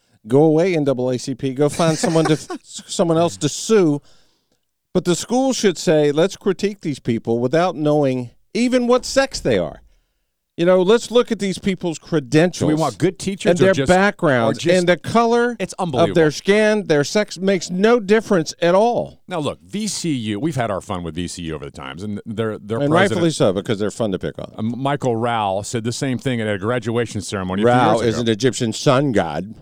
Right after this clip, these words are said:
Speaker 2: <laughs> Here's, here's what
Speaker 1: It's true.
Speaker 2: Rao, here's
Speaker 1: It's
Speaker 2: what
Speaker 1: true.
Speaker 2: Rao said.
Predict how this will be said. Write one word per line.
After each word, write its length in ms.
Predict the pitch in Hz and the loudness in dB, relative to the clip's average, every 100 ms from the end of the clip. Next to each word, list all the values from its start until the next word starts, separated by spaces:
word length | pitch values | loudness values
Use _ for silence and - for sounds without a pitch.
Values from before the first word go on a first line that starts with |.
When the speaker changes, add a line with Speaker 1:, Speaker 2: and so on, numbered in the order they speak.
| - | -12
Speaker 2:
<laughs> 60 | - - - - - - - - | -10 -12 -14 -14 -16 -8 -8 -4
Here's, 260 | 285 - - | -6 -6 -2
here's 640 | 196 453 151 - 359 - | -2 -2 -8 -4 -4 -2
what 120 | 370 | -2
Speaker 1:
It's 100 | 156 | 2
true. 80 | 196 | 2
Speaker 2:
Rao, 200 | 226 165 - - | 2 -2 -8 -6
here's 120 | 208 233 | -2 0
Speaker 1:
It's 20 | |
Speaker 2:
what 60 | 202 | 2
Speaker 1:
true. 60 | 202 | 2
Speaker 2:
Rao 220 | 123 117 | 2 0
said. 320 | 113 87 69 | -2 -6 -8